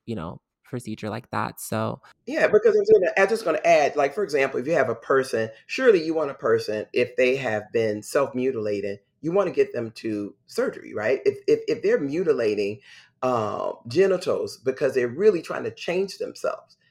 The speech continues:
Speaker 2: obviously, this is a person in pain, true dysphoria. So if they're requesting gender-affirming surgery, you want to do that, right? So you definitely wanna get them there and relieve the burden of their pain.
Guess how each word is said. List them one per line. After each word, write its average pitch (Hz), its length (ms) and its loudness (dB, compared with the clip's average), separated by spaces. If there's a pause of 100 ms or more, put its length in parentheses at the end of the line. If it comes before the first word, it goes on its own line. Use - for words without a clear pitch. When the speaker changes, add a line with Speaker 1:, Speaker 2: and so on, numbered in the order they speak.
(560)
Speaker 2:
obviously, 180 720 2
this 170 160 -2
is 147 80 -8
a 143 60 6
person 143 380 0
in 117 400 -2 (400)
pain, 139 480 -6 (760)
true 254 260 -4
dysphoria. 156 600 0 (320)
So 156 580 6 (300)
if 240 160 4
they're 294 120 0
requesting 220 520 0
gender-affirming 180 720 2
surgery, 156 540 0 (760)
you 185 160 -2
want 208 240 0
to 180 80 -8
do 277 220 -6
that, - 240 -2 (100)
right? 151 400 4
So 160 140 6
you 156 140 2
definitely 214 380 2
wanna 175 220 -2
get 165 300 2
them 151 100 0 (140)
there 135 340 8
and 143 160 4
relieve 139 560 -2
the 131 60 4
burden 143 520 4
of 117 120 -4
their - 120 -4
pain. 175 440 -4